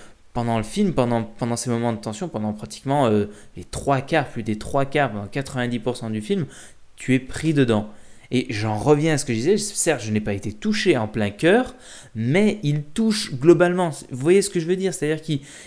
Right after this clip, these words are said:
il, il te maintient en haleine. Je me suis pas ennuyé, quoi. Il y a pas un moment où j'ai lâché, il y a pas un moment où...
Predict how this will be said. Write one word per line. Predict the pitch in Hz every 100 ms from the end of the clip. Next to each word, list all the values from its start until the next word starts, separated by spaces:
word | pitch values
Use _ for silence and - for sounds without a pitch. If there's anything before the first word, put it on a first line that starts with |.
| 147
il, | 165 160
il | 151
te |
maintient | 180 190 190 202
en | 180 170
haleine. | 170 175 131 104 - _ _ - - -
Je | 123 135 143 165 139
me | 180
suis | 214
pas | 214
ennuyé, | 208 190 196 226
quoi. | 214 220 214 _ _ _ _ _ _ -
Il | -
y |
a | 160
pas | 170
un | 160
moment | 143 135 196 220 170
où | 135 127 120
j'ai | 113 120
lâché, | 113 110 - 208 226 208
il |
y | 127
a |
pas | 113 120
un |
moment | 120 131 180 165
où... | 127